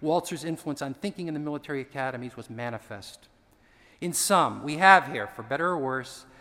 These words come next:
a case of liberal arts reflection, academic reflection, appearing to have had a substantial impact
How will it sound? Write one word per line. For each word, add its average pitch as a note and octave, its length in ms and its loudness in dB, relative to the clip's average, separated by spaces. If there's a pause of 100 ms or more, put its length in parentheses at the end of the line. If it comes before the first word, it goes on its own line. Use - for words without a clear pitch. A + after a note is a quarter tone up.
(200)
a D3 60 -8
case - 300 2
of C#3 100 -4
liberal G#3+ 340 6
arts A3 240 6
reflection, F3 580 -4 (160)
academic F#3 540 -2
reflection, D3+ 540 -6
appearing D#3 300 -8
to D3+ 80 -10
have C3 60 -8
had C3 120 -4
a A#2+ 60 -4
substantial D#3 640 -8
impact C3+ 580 -8